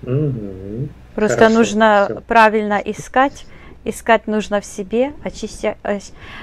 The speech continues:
Speaker 2: очищать свое личное пространство, э, знать, кто я. Когда человек узнает себя,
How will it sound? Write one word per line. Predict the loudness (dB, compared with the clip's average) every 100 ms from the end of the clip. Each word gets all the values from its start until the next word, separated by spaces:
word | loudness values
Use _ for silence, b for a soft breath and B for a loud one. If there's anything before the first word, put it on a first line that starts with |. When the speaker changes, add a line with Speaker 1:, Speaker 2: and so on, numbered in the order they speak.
| B
Speaker 2:
очищать | -8 -6 -6 -2 -2 -4
свое | -4 -4 -4
личное | -6 -8 -8 -8
пространство, | -8 -12 -10 -8 -8 -8 -16 -16 -18 B B B B B -10
э, | -8 -6 -8
знать, | -4 -2 -2 -4 -20 -20 _ _ -20
кто | -12 -6 -6
я. | -6 -8 -10 -14
Когда | -8 -8
человек | -6 -4 -2 -4 -6
узнает | -8 -6 -6 -8 -10
себя, | -10 -8 -4 -4